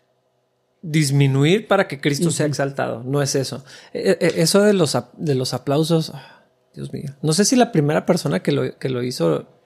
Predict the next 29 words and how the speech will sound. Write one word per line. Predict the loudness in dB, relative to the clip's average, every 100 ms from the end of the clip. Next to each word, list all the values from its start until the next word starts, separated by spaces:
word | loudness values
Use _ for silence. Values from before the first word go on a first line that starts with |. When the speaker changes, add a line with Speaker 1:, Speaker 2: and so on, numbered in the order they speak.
| _
Speaker 1:
fue | -2 -2
genuina. | -2 -4 -4 -4 -8 _ 0
Speaker 2:
La | 0 2
primera, | 2 2 2
nada | 2 4
más | 2
la | 0
primera. | 2 0 -2 -10 _ -20 _ _ _ _ _ _
Speaker 1:
Una | -2 0 -2
vez. | -4 -8 -12 -14 -14
Speaker 2:
<laughs> | -14 -16 -10 -2
La | -2
primera | 0 -2 0 0
vez | 0 2
Speaker 1:
La |
Speaker 2:
que | 4
lo | 4
Speaker 1:
primera | 4 4
Speaker 2:
hizo. |
Speaker 1:
persona | 2 2 2 4
y, | 2
y | 2 0 0
la | 0 0
primera | 2 2 2
vez | 2 0
nada. | -4 -6 0
Pero | 2 2
eso | 2 2
de, | 2 4 2